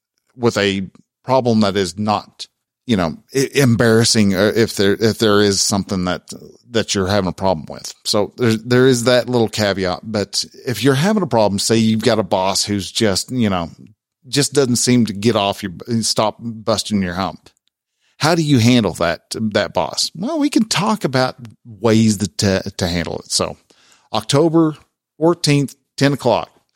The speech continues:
Just go to relaxedmail dot com forward slash try coaching.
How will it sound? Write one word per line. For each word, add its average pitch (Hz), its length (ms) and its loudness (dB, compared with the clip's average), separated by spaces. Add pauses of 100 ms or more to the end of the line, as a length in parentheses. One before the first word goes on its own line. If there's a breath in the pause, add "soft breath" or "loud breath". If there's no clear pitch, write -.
(320)
Just 110 240 0
go 123 160 4
to 120 280 -4
relaxedmail 123 920 0
dot 101 280 -2
com 101 500 -2 (280)
forward 101 380 2
slash 92 760 -2 (520)
try 92 260 -2
coaching. 139 540 0